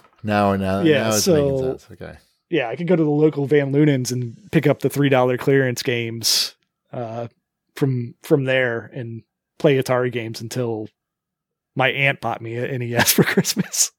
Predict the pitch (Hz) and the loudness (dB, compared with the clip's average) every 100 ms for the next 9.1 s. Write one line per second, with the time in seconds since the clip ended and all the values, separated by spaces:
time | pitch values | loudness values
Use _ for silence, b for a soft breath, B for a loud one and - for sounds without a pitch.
0 | _ - - 98 78 - _ _ _ 113 | _ -20 -6 -6 -6 -12 _ _ _ -2
1 | 123 139 135 120 127 - 87 85 90 85 | 2 2 2 2 2 0 -4 -4 -4 -6
2 | 82 98 87 - - 170 220 190 131 - | -8 -6 -6 -6 -2 2 4 2 0 0
3 | 185 180 165 180 - - - - 151 - | 2 4 4 4 0 -4 -8 -8 -12 -12
4 | _ _ _ - 190 190 180 127 98 _ | _ _ _ 2 4 4 0 -2 -8 _
5 | _ - 135 127 B B B B _ _ | _ -20 -20 -20 B B B B _ _
6 | _ _ _ _ _ _ 107 117 110 90 | _ _ _ _ _ _ -2 0 0 0
7 | 82 139 - 147 131 120 120 113 - 131 | 0 0 2 2 4 4 4 2 0 -4
8 | 113 120 113 98 107 107 104 104 101 101 | 0 2 2 2 0 0 0 0 -2 -2